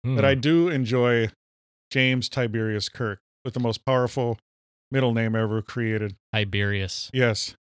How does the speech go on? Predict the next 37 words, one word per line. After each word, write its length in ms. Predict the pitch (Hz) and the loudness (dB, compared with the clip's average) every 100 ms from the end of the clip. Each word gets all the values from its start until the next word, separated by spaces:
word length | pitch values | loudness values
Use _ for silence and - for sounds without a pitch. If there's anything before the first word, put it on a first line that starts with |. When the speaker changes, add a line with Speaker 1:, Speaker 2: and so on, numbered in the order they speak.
| _ 135 | _ -4
Speaker 2:
Nobody's 520 | 185 170 113 95 - - | 0 0 0 -6 -12 -6
named 280 | 104 95 - | -4 -4 -6
Tiberius 420 | 95 95 101 95 | -10 -6 -4 4
Speaker 1:
I 80 | 156 | 4
love 320 | 143 135 165 139 | 6 6 6 6
it. 40 | 123 | 2
Speaker 2:
anymore. 300 | 143 - 131 | 0 0 -2
<laughs> 60 | 165 - - _ - _ - | -2 -2 -6 _ -10 _ -4
Speaker 1:
You 120 | 165 | -2
should, 220 | 262 214 | -2 0
why 160 | 139 208 | 2 2
can't 200 | - 233 | 2 0
you 140 | 170 190 | 2 2
be 120 | 165 | 0
Tiberius? 720 | - 120 113 101 101 95 - _ | 0 -2 0 -2 -4 -6 -10 _
Speaker 2:
We 80 | - | -4
can 280 | - 117 90 _ _ _ _ _ - | -2 -4 -8 _ _ _ _ _ -10
call 180 | 95 | -6
myself. 440 | 95 85 - 80 80 | -6 -8 -8 -10 -4
We 100 | 117 | 0
Speaker 1:
Yes. 80 | 123 | 2
Speaker 2:
can 80 | 131 - 117 | 0 -2 2
start 160 | 117 - - | 2 2 -20
Speaker 1:
<laughs> 160 | - - | -14 2
Speaker 2:
Mike 200 | 113 131 | 4 4
Tiberius. 760 | - 131 123 131 123 131 - - - _ | 4 2 4 2 6 6 4 0 -12 _
How 80 | 156 | 4
would 120 | 214 | 6
you 100 | 220 | 6
Speaker 1:
<laughs> 0 | |
Speaker 2:
shorten 420 | - - 139 120 | 6 4 2 2
that 180 | 117 101 | 0 2
up? 220 | 113 113 _ _ | 0 -4 _ _
Speaker 1:
I 140 | 135 165 | 0 0
don't 140 | 151 | 0
know. 240 | 110 92 - _ | 0 -2 -8 _
Speaker 2:
Tybee? 360 | 95 104 151 | -2 0 -2